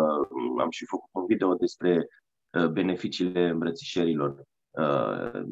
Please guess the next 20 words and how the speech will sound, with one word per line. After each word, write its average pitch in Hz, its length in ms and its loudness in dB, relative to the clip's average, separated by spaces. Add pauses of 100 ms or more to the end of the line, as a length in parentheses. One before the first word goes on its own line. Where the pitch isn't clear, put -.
(140)
o 80 100 0
îmbră-, 98 260 2
o 98 80 4
simplă 135 360 2
îmbrățișare, 120 680 0
practic, 113 420 -6
este 104 220 -4
un 104 140 2
drog, 98 300 6
uh, 95 400 4
și - 140 -8
te 95 220 2
ținut 104 340 0
de 101 100 -2
tot 98 200 -2
corpul 87 340 0
cu 85 100 -8
bine, 95 320 4
pentru 87 300 -2
că, 87 300 2